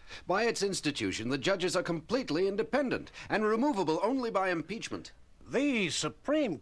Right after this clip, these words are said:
Speaker 2: Court is necessary to guard the rights of the Union against the invasion of the states. If a state should attempt to strip the federal government of its constitutional rights, it is necessary that the National Tribunal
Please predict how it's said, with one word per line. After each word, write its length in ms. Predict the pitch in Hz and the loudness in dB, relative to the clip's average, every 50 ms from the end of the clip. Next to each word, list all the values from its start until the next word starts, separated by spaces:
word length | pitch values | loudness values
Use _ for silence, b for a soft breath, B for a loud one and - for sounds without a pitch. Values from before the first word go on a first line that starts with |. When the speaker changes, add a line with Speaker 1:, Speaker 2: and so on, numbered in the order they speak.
| - | -8
Speaker 2:
Court 340 | - - - 185 254 285 269 | -6 0 2 2 4 4 2
is 280 | 240 247 277 277 196 160 | 0 0 0 0 0 0
necessary 840 | 180 247 302 294 - 320 302 202 - - - 165 139 123 113 113 117 | 2 2 2 2 2 -2 -2 -2 -2 0 2 2 2 2 2 -2 -2
to 100 | 110 147 | -2 -4
guard 540 | 117 95 90 139 165 180 202 233 254 240 180 | -6 -2 0 2 2 4 4 2 0 0 0
the 160 | 165 165 139 | 0 0 2
rights 420 | 127 135 131 135 202 208 - - - | 2 2 2 2 0 -2 -4 -4 -4
of 120 | 247 214 | -2 -2
the 60 | 254 | 0
Union 440 | 247 208 185 170 143 135 156 233 277 | 0 2 2 2 2 0 0 2 0
against 460 | 285 170 139 156 202 226 - - - | 0 2 2 0 0 0 -4 -8 -6
the 120 | 196 226 262 | 0 0 0
invasion 560 | 254 220 170 135 180 202 190 165 143 160 185 | 0 0 2 2 2 2 2 0 0 0 0
of 120 | 202 196 | 0 0
the 60 | 208 233 | -2 -4
states. 680 | - - - 277 311 311 277 - - - - - - b b b b b b b b b b b b | -2 2 2 2 4 2 0 -2 -6 -12 -14 -14 -14 b b b b b b b b b b b b
If 100 | 127 156 | 0 0
a 60 | 175 | 0
state 300 | - - 170 214 208 - | 2 2 2 0 2 0
should 160 | - 196 233 | 0 2 2
attempt 460 | 277 214 - - 156 196 247 - - | 2 0 0 2 2 2 2 0 -4
to 100 | - 262 | -4 -4
strip 340 | - - - - 214 214 - | -4 -4 -2 -2 -4 -4 -2
the 100 | - 220 | -4 -4
federal 340 | - - 214 214 185 226 226 | 2 2 2 2 2 0 -2
government 500 | 156 - 170 165 147 139 139 185 233 247 | 0 2 2 2 2 0 -2 -2 0 0
of 120 | 233 185 | 0 0
its 240 | 170 165 - - - | 0 -2 -2 -4 -6
constitutional 840 | - - 156 160 143 - - 139 113 - 160 170 131 - - 131 127 | -2 0 0 0 0 -2 -8 -10 -4 0 0 0 0 -2 -2 -2 0
rights, 560 | 127 135 175 233 294 330 330 320 - - - - b b b b b b b b b b b | 2 4 4 4 4 4 2 0 -2 -10 -10 -10 b b b b b b b b b b b
it 100 | - 262 | 2 2
is 200 | 294 269 185 202 | 2 2 2 2
necessary 680 | 208 190 156 - 175 165 - - 208 254 320 339 349 | 4 2 2 2 0 -2 0 2 2 2 4 2 0
that 140 | 294 247 190 | -2 -2 -2
the 80 | 208 | 0
National 560 | 196 185 170 160 151 147 - - 139 139 135 135 | 2 2 2 4 4 2 0 0 0 -2 -2 -2
Tribunal 840 | - - 139 139 135 127 113 117 131 165 214 269 302 320 311 | -2 0 2 2 2 2 0 0 -2 0 2 2 2 2 0